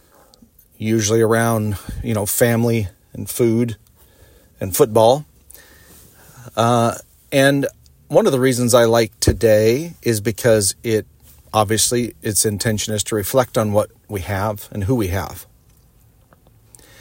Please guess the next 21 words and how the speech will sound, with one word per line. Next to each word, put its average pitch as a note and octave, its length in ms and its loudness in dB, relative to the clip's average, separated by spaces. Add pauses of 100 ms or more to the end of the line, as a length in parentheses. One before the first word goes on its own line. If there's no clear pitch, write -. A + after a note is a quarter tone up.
(460)
But C3+ 120 2
today, C#3 600 4
I'm B2 160 0
reflecting B2 440 0
on A2+ 80 0
a G#2+ 80 0
different G#2+ 400 -4
kind A#2+ 240 -4
of G2+ 120 -6
gratitude. G2 680 -8 (1500)
I'm A#2+ 180 -2
reflecting B2 460 2
on A#2 380 -2 (200)
gratitude A#2 600 0
for G#2 320 2
what A#2 220 2
is G#2 100 0
possible, G2 720 -4 (400)
gratitude A2+ 760 0
for G#2 640 0
opportunity. G#2+ 800 -2